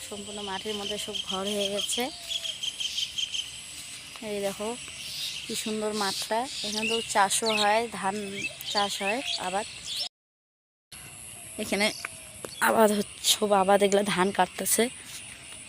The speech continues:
ওই যে ধান কাটতেছে এখানে, ওই যে সব ধান কাটছে। বেলাটা শেষ না, কুয়াশা, মানে ওখানে আরও ফির কি হয়েছে, ওই যে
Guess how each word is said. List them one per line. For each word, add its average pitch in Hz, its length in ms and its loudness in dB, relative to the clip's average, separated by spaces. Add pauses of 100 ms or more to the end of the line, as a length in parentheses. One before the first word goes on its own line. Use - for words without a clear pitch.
(360)
ওই 208 180 6
যে 202 100 6
ধান 190 300 4
কাটতেছে 190 480 4
এখানে, 196 240 4 (3000)
ওই 220 600 4
যে 180 120 0
সব 185 200 0 (280)
ধান - 280 -4
কাটছে। - 560 0 (1400)
বেলাটা 214 400 6
শেষ 202 300 6 (100)
না, 254 140 2 (1040)
কুয়াশা, 233 460 6 (180)
মানে 208 300 4
ওখানে 214 340 4
আরও 208 180 10
ফির 220 220 0
কি 214 140 -2
হয়েছে, 214 380 6 (1300)
ওই 208 220 4
যে 208 180 6